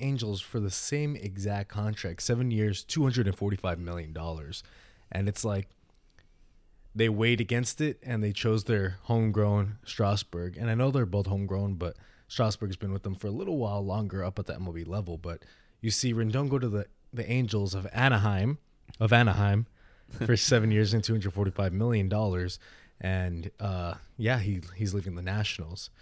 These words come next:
Speaker 1: So they chose Strasburg over Rendon, and now they have a big hole over there, which might be filled up, and I should be filled up by Josh Donaldson. If they don't sign
Speaker 2: Yeah.
Speaker 1: Josh Donaldson,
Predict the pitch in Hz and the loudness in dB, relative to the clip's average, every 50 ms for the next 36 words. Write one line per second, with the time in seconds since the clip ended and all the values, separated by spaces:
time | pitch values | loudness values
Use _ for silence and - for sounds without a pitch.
0 | - - - - - - - - 95 82 82 80 92 - _ _ _ _ _ - | -20 -20 -20 -20 -16 -10 -6 -4 -4 -4 -4 -6 -10 -12 _ _ _ _ _ -4
1 | 113 120 117 104 - - 135 143 139 127 - - - - - - - _ _ _ | 0 0 0 2 2 2 4 4 4 2 0 -4 -6 -6 -8 -16 -20 _ _ _
2 | - - - 113 101 98 - - 110 104 87 98 95 85 90 90 90 - - - | -12 -2 2 2 2 2 2 0 0 0 0 0 -2 -2 -2 -4 -4 -6 -10 -10
3 | - 113 107 101 98 92 90 85 87 90 101 104 - - - - - - - 95 | -2 2 2 4 4 4 2 2 2 2 0 -2 -4 -8 -20 -20 -20 -10 -4 -2
4 | 98 98 98 101 101 104 101 98 101 87 78 92 92 85 - 101 107 104 98 90 | 0 2 2 2 2 2 2 2 0 -2 -2 -2 -4 -4 -2 -2 0 0 0 0
5 | 87 87 - - - 92 92 90 90 85 92 92 90 90 90 87 _ _ - - | -2 -4 -8 -10 -10 -8 -6 -6 -4 -4 -4 -4 -2 -4 -4 -6 _ _ -20 -20
6 | - - _ _ _ - 98 98 - - - - - - - - 113 110 113 131 | -20 -20 _ _ _ -4 -2 -2 -2 -2 -4 -4 -4 -6 -8 -6 -4 -2 -2 -2
7 | 139 - 160 151 - - 165 165 156 170 165 - - 110 101 90 - - - - | 0 0 -2 -2 0 0 0 0 2 0 0 0 0 0 0 0 0 -2 0 2
8 | 123 147 160 165 190 190 - 196 196 190 185 190 180 139 120 127 120 117 113 110 | 2 2 2 0 -2 -2 -2 -2 -4 -2 -2 -4 -6 -4 -4 -2 -2 0 0 0
9 | 107 104 104 _ - - - - 101 104 117 123 120 - - - 110 120 135 147 | 0 -2 -4 _ -16 -20 -12 -8 -2 0 2 2 2 0 -2 -2 -2 -2 -2 -4
10 | 147 - - 170 165 131 - - 98 98 101 123 127 - - - 127 123 143 151 | -4 -4 -6 -4 -4 -4 -6 -6 -6 -4 -4 -4 -6 -6 -6 -6 -4 -4 -2 -2
11 | 143 143 139 135 - 151 143 147 147 143 - 165 160 156 156 151 | -2 0 -2 -2 0 -2 -2 -2 -4 -4 -2 -2 -2 -2 -2 -4